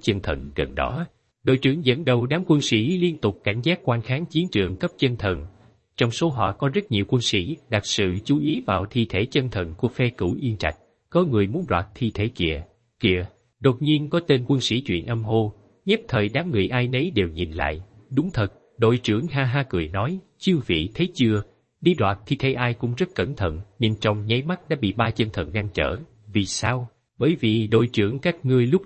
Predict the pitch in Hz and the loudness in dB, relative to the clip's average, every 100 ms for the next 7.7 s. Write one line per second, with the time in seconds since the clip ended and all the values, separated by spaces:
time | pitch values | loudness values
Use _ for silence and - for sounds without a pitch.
0 | - 196 220 - - 120 110 92 - 156 | -2 -2 -2 -6 -4 -2 0 -2 -2 -2
1 | 147 131 135 98 - 90 82 85 _ - | 0 -2 -2 -4 -2 -2 -2 -12 _ -2
2 | 104 117 127 101 120 147 160 - 87 82 | 0 0 -2 -4 -2 0 -2 -2 -2 -2
3 | 78 - _ _ - 156 180 190 185 139 | -4 -14 _ _ 0 2 2 -2 2 2
4 | 135 127 135 135 - _ - 190 165 147 | 4 2 0 -4 -10 _ -2 0 4 4
5 | 135 131 123 147 135 123 98 117 120 120 | 4 0 -4 -2 -2 -2 -4 0 0 0
6 | - 123 98 80 71 117 110 117 117 - | 0 0 -2 -6 0 0 2 -2 -2 -8
7 | _ - 110 131 165 147 110 | _ 0 2 2 0 -2 -2